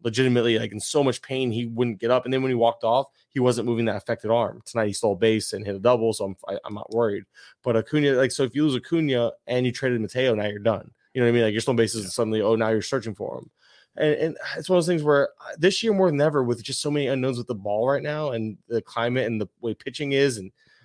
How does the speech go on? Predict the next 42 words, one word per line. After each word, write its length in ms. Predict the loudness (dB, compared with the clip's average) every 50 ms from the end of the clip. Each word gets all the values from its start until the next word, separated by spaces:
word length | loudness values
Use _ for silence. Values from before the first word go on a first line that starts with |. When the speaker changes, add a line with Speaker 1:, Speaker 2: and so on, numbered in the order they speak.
| _ _ _ -10
Speaker 1:
I'm 140 | -8 -8 -6
kinda 240 | -4 -4 -2 0 2
just 160 | 0 0 0
Speaker 2:
Health. 140 | 0 0 2
Speaker 1:
riding 280 | 2 2 2 2 0
out. 120 | -2 -4 _ -8
I, 240 | -6 -2 -2 -2 -2
I, 40 | -4 _ -8
and 180 | -4 -2 0 2
also 240 | 2 2 2 2 2
maybe 220 | 2 2 2 2
a 100 | 2 2
lot 160 | 4 4 4
of 60 | 4
there, 220 | 2 2 0 0 2
there 180 | 2 2 2
is, 180 | 2 0 -2 -2
there 140 | 0 0 0
is 100 | 0 0
some 140 | -2 -2 0
bias 360 | 2 2 2 2 0 -2 -4
here. 180 | -6 -4 -2
I 80 | -2 -2
think 240 | 0 -2 -2 0 -2
it's 180 | -4 -4 -6 _ _ -20 _
'cause 100 | -2 -2
I 40 | 0
don't 100 | 0 0
play 140 | 0 -2 -2
in 40 |
trade 220 | -2 -2 -2 -2 0
leagues 240 | 0 -2 -2 -2 -4
anymore. 460 | -6 -6 -6 -10 -12 -12 -14 -16 _ _ _ _ _ -10
So 140 | -4 0
I 80 | 2 2
don't 160 | 2 0 2
like 200 | 0 0 0 0
trading 440 | -4 -4 -2 0 0 0 0 0 0
'cause 100 | 0 0
I 60 | -2 -2
feel 180 | -2 -2 0
like 320 | 2 2 2 2 0 -4